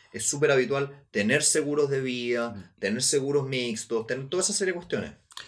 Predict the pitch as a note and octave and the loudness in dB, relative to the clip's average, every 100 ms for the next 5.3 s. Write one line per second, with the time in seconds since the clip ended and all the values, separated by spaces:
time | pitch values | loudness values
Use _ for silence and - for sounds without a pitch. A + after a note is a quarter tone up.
0 | - - G#2+ F2 G#2 B2+ C#3 D#3+ - _ | -18 -6 -2 0 -2 0 0 0 -4 _
1 | _ _ - _ _ A#2+ A#2 A2 B2 A2+ | _ _ -20 _ _ 4 4 2 -2 -8
2 | - _ _ _ _ _ _ _ - - | -10 _ _ _ _ _ _ _ -20 -20
3 | _ _ _ _ _ _ A2+ A2 C#3 D3 | _ _ _ _ _ _ 0 2 0 2
4 | E3 E3+ F3+ F#3+ E3+ F3+ F3 E3 B2 G#2 | 2 4 6 4 4 4 4 2 2 2
5 | G#2 G#2 | 0 -2